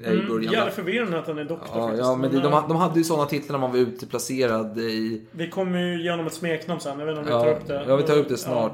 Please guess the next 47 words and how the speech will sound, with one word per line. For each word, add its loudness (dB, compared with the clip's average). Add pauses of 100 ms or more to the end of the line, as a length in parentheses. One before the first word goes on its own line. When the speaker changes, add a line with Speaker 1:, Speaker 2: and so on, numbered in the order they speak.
Speaker 2:
okej. -10 (920)
Speaker 1:
Och 2
doktor 2
Wagner, 0
hon 2
får 4
inte 0
träffa 2
doktor 0
Wagner 4
för -4
han 0
är 0
upptagen, 0
så 0
hon 0
får 4
ju 2
vänta 0
där 2
utanför 0
hans -2
rum -6
liksom, -10
och -6
vänta, -8
vänta, -4
vänta. -4
Och -2
sen 2
kommer 0
det 0 (520)
en -4
man -2
ut -4
från -6
det -4
rummet. -6 (760)
Och -12
det 0
var 4
ju 2 (600)
Ternberg. -2
Speaker 2:
Unser 2
schwedisches -2
Freund. -2
Speaker 1:
Precis. -6